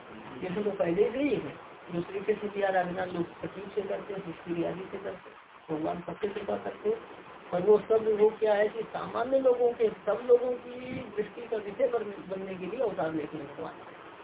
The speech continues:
जो अनन्य भाव से भजन करते हैं उनके लिए तो हमेशा रहते हैं, कोई युग विशेष का नियम नहीं। कभी संभवामी युगी युगी कहा है हमेशा, लेकिन वो सभी,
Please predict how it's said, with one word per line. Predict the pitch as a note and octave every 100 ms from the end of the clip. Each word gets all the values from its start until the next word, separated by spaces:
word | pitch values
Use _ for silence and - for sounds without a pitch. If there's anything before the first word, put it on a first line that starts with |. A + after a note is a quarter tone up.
| - - - - - - E3+
जो |
अनन्य | E3 F3+ A3+ A#3
भाव | F#3 G#3
से | G#3+
भजन | F#3+ E3 G#3
करते | G#3+ G3+ - A3+
हैं |
उनके | G#3 G3 G#3+ G#3
लिए | G#3 G#3
तो | F#3+
हमेशा | D#3 E3+ F3 G#3
रहते | G3 D3 D#3+
हैं, | D3+ C#3 - - - - -
कोई | F3
युग | F3 G3+
विशेष | F#3 E3+ F#3 F3+
का | F#3
नियम | F3 F3+ F#3+
नहीं। | F#3+ G#3
कभी | F#3 E3+
संभवामी | F3 E3 D#3 D#3+ F3+ F3
युगी | E3+ F#3
युगी | F3 F3 E3
कहा | E3
है | E3+ D#3+
हमेशा, | D3 D#3 - - - - - - - - -
लेकिन | E3 D#3+ F#3+
वो | F3 F3+ G3 -
सभी, | D3+ D#3+ -